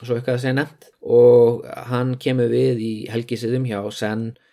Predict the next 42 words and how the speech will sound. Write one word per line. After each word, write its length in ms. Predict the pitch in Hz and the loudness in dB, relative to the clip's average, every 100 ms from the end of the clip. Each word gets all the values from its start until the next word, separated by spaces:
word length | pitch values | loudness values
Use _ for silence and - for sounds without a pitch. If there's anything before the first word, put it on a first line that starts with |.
| _ _ | _ _
Nichiren 640 | 113 101 - 104 104 117 | -8 -6 -4 -4 -4 -6
og 300 | 107 98 107 - | -8 -10 -10 -14
Shingon 1040 | - - 117 110 104 107 - _ 117 113 104 | -12 -6 -6 -6 -8 -10 -12 _ -6 -4 -4
búddistum 600 | 123 101 107 - 104 - | -6 -6 -8 -8 -10 -10
meðal 220 | 104 117 | -4 -2
annars. 340 | 160 110 - - _ _ _ _ _ | -2 -4 -10 -18 _ _ _ _ _
Og 160 | 101 | -6
það 100 | 98 | -2
er 60 | 113 | -2
líka 140 | 113 113 | -2 -4
mjög 140 | 104 | -4
algengt 320 | 117 123 117 | -4 -6 -8
að 80 | 113 | -8
svona 160 | 110 - | -8 -8
fjallamunkar 640 | 147 156 143 143 131 131 | -6 -6 -6 -6 -6 -8
sem 120 | 131 | -6
eru 100 | 123 | -8
að 80 | 120 | -6
kyrja 320 | - 135 135 127 | -4 -2 -2 -2
einir 240 | 131 127 123 | -2 -4 -6
í 60 | 113 | -6
fjöllum, 360 | 127 135 123 | -8 -6 -10
svona 180 | - 110 | -8 -12
Shugendo-munkar, 960 | - 123 120 120 117 120 120 113 117 113 _ _ _ _ - | -6 -6 -4 -8 -4 -6 -6 -6 -8 -10 _ _ _ _ -8
þeir 160 | 101 - | -6 -4
geri 160 | 107 104 | -4 -4
altari 520 | 117 - 107 104 98 | -8 -12 -8 -6 -6
sem 140 | 98 104 | -8 -14
eru 140 | 101 | -10
tileinkuð 380 | - 107 110 101 | -6 -6 -8 -12
honum 140 | 101 - | -12 -12
Fudo 340 | 113 - - - | -12 -10 -12 -8
Myo, 220 | 117 135 131 131 _ _ _ | -6 -4 -4 -8 _ _ _
enda 380 | 113 120 123 113 - | -8 -4 -2 -2 -4
er 180 | 117 110 | -4 -2
hann 160 | 107 101 | -4 -8
í 160 | - 107 | -12 -10
því 120 | 107 104 | -8 -8
að 100 | - | -4
ryðja 280 | 113 110 104 - | -4 -4 -6 -6
burtu 320 | 107 - 104 | -10 -10 -12
hindrunum 480 | 107 104 104 98 | -10 -10 -10 -12